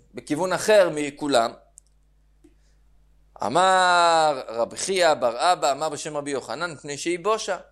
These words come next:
כי כולם מסתכלים עליה, אז לכן היא מסתובבת לכיוון שאף אחד לא יראה איך היא אוכלת." מספרת הגמרא, רב הונא ברי דרב נתן, פעם הזדמן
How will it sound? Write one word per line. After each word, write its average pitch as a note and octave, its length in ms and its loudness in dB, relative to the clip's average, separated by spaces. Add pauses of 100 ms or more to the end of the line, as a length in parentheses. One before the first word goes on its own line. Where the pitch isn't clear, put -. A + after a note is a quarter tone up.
(120)
כי F#3 100 -12
כולם F#3+ 200 -4
מסתכלים A3 440 -4
עליה, F3 280 0 (240)
אז D3 160 -6
לכן G3+ 180 -2
היא G3 140 -6
מסתובבת G3 440 -2
לכיוון D#3+ 340 -6
שאף C#3+ 220 -2
אחד D3 120 2
לא C#3+ 60 4
יראה C#3 200 4
איך C3 120 0
היא C3+ 60 0
אוכלת." G2+ 440 -6 (1700)
מספרת A#3 480 0
הגמרא, F3+ 380 0 (200)
רב B2+ 240 0
הונא E3 500 0 (160)
ברי D3 340 -2
דרב D#3 280 2
נתן, C#3 400 -2 (800)
פעם F3+ 200 2
הזדמן D#3 520 2